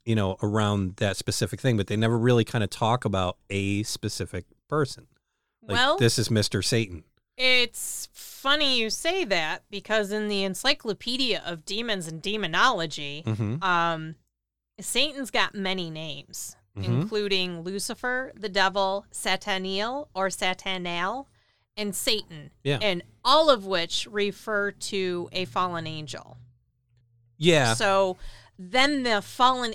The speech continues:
Speaker 2: angels themselves are classified even further. And the fallen angel, angels are angels that have fallen from God's grace and are punished by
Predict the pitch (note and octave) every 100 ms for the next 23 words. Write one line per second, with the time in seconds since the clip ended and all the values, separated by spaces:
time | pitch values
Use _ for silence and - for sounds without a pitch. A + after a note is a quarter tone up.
0 | - A#3+ B3 G#3 F#3 - E3 E3+ F3 -
1 | - G#4 G#4 D#4+ E3 C#3+ - - _ -
2 | F#3+ - G#3 F#3 F#3 G3 - E3+ E3+ F3
3 | - G3+ F3+ E3 D#3+ - D#3+ D3+ C#3 -
4 | - _ _ _ _ - G3+ F#3+ F#3+ F3+
5 | F#3+ F3 F3 - C#4 D4 C4+ A#3 A3+ A3
6 | G#3+ - _ A3 G#3+ G#3 G3+ F#3+ - F#3
7 | F3 G3 A#3 B3 A#3 G#3+ G3 F3+ - G#3+
8 | G#3+ G#3 - F3+ F3 D#3+ - - A#3+ A#3+
9 | A#3+ - G#3 F#3+ F3+ - G#3+ G#3+ G3+ -
10 | G3 F3+